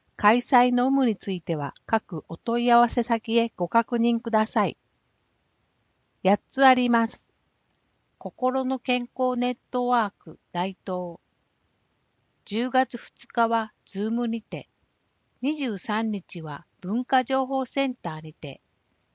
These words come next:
いずれも土曜日、午後一時三十分から三時三十分。内容は、沖縄へ行こう上映会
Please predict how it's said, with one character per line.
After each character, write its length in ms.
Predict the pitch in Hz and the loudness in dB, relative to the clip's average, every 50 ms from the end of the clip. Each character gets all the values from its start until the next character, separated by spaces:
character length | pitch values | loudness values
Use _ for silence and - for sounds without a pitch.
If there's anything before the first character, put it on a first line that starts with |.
| _ - | _ -16
い 100 | 156 151 | -16 -12
ず 180 | - 208 220 | -6 -4 0
れ 140 | 220 226 226 | 0 2 2
も 300 | 220 220 220 220 208 - _ _ | 0 0 -2 -2 -4 -8 _ _
土 140 | 175 185 196 | -6 -4 0
曜 260 | 214 233 240 226 202 | 0 2 2 0 0
日、 260 | 156 165 170 175 170 _ _ _ _ _ _ _ _ | -4 -8 -12 -14 -16 _ _ _ _ _ _ _ _
午 140 | - 240 233 | -6 -4 -2
後 160 | 214 180 175 | -2 -4 -4
一 180 | 175 - 233 | -6 -10 -10
時 140 | 233 233 214 | -8 -8 -8
三 280 | - - 208 226 240 240 | -6 -4 -4 -4 -2 -4
十 120 | 247 277 | -6 -8
分 300 | - _ - 240 220 190 | -10 _ -12 -12 -12 -12
か 200 | 170 - - 170 | -12 -12 -12 -12
ら 140 | 151 147 - | -10 -12 -8
三 280 | - - 247 247 233 208 | -4 -2 -2 -2 -2 -4
時 120 | 185 165 | -6 -8
三 300 | - - 214 226 240 233 | -6 -6 -6 -4 -4 -4
十 120 | 202 170 | -6 -8
分。 380 | - - _ _ 175 156 143 - - _ _ _ _ _ _ _ _ _ _ _ _ _ | -8 -10 _ _ -16 -14 -14 -16 -18 _ _ _ _ _ _ _ _ _ _ _ _ _
内 280 | 185 190 196 214 214 214 | -4 -2 0 0 0 -2
容 280 | 220 214 214 202 202 202 | -2 -2 -2 -2 -2 -2
は、 260 | 202 196 196 196 - _ _ _ _ _ | -2 -2 -4 -4 -8 _ _ _ _ _
沖 300 | - 160 - - 254 254 | -16 -12 -8 -4 -2 0
縄 320 | 262 254 254 254 247 247 | 2 2 2 4 2 2
へ 160 | 247 247 240 240 | 2 2 0 -2
行 100 | 226 - | -4 -6
こ 400 | - - 247 233 196 156 - - _ _ _ | -4 -2 0 0 0 -2 -6 -10 _ _ _
う 40 | 175 | -4
上 240 | 190 196 202 202 208 | -2 -2 0 0 0
映 160 | 208 190 175 | 0 0 -2
会 380 | - _ - 156 147 139 - | -6 _ -16 -16 -16 -16 -16